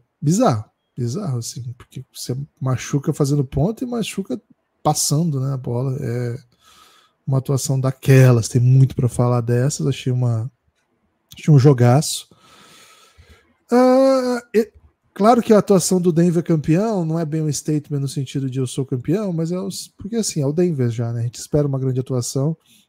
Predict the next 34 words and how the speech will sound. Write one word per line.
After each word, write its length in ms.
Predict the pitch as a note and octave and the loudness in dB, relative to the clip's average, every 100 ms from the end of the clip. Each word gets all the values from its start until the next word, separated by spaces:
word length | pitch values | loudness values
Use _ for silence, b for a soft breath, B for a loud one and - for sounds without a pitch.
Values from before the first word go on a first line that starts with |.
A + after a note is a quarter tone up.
| _ _ - | _ _ -10
mas 320 | F#3+ E3+ A#2+ | -4 -2 0
é 80 | A2 | -2
uma 500 | A2+ C3+ D#3 D3+ C#3+ | -4 -4 -4 -4 -4
atuação 640 | - D3+ C#3+ - C#3 D3 D3+ | -2 -2 -2 -2 -2 -4 -6
que 140 | - | -8
muda 300 | E3+ F3+ F3+ | -4 -4 -2
uma 140 | F3+ F3+ | -4 -2
chavinha 400 | G3 F3+ D#3+ F3 | 0 0 0 0
com 80 | |
relação 400 | E3 F3 F3 F#3 | -2 -2 -4 -4
ao 60 | F3+ | -4
Jokic, 540 | G3 - A#3 A3+ - | -4 -4 -8 -8 -8
viu? 200 | E3 F3+ - _ _ _ - | -10 -10 -12 _ _ _ -8
Muita 760 | E3+ F3 F3 G3+ C4+ E4 E4+ C#4 | -4 -2 -2 -4 -4 -4 -2 0
gente 340 | G#3+ A#3 - | 0 -4 -8
falando 480 | - C#4+ A3+ A3+ A3+ | -6 -4 -4 -4 -2
aí 200 | F#3 F#3+ | 0 0
da 160 | A3 A3+ | -4 -6
noite 460 | A3+ G3+ G3+ B3 A#3 - | -6 -6 -6 -8 -12 -10
de 440 | C4+ A3+ E3 C#3 - | -6 -4 -4 -4 -6
proteção 560 | D#3+ F#3 E3+ - E3 | -4 -2 -2 -4 -4
da 80 | F3+ | -6
arbitragem 520 | F3 F#3+ F3+ F3 F#3 | -8 -8 -6 -6 -6
no 60 | F#3+ | -6
Jokic. 380 | G#3+ - G#3+ - | -8 -6 -6 -6
É 20 | |
a 40 | |
primeira 320 | D#3+ E3+ F3+ A3+ | -8 -6 -6 -6
vez 300 | A#3+ F3 - | -2 -2 -4
que 100 | D3 | -8
eu 60 | |
vejo 180 | C3+ C3 | -6 -6
esse 160 | C3 C#3+ | -6 -8
assunto. 460 | C3 - C#3+ C#3+ | -8 -10 -12 -12